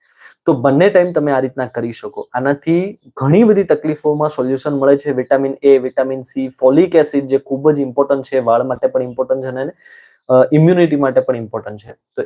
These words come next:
એ તમને કાચા સલાડમાંથી મળશે અને ડાયરેક્ટ એમાંથી વિટામિન્સ મળશે. એને બાફવાથી ત્રીસ ચાલીસ ટકા ઓછું થઈ જશે, તો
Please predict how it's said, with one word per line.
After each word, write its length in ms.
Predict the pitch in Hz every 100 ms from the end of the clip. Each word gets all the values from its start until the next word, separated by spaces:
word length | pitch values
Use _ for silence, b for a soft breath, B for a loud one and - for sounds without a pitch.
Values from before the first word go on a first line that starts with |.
| -
એ 140 | 143
તમને 320 | 151 139 143
કાચા 320 | 139 131 131 139
સલાડમાંથી 600 | 135 127 127 120 110 123
મળશે 400 | 113 113 - 175
અને 260 | - 139
ડાયરેક્ટ 640 | 120 110 113 123 190 220 160
એમાંથી 300 | 143 135 135
વિટામિન્સ 440 | 120 117 117 117 -
મળશે. 340 | 107 98 - _ _ _ _ _ _ _ 127
એને 140 | 123
બાફવાથી 640 | 110 101 - 156 151 165 -
ત્રીસ 220 | 151 147 -
ચાલીસ 280 | 143 139 -
ટકા 160 | 117 107
ઓછું 320 | 107 - 175
થઈ 140 | 175
જશે, 380 | 170 165 165 170 175 b b b
તો 140 | -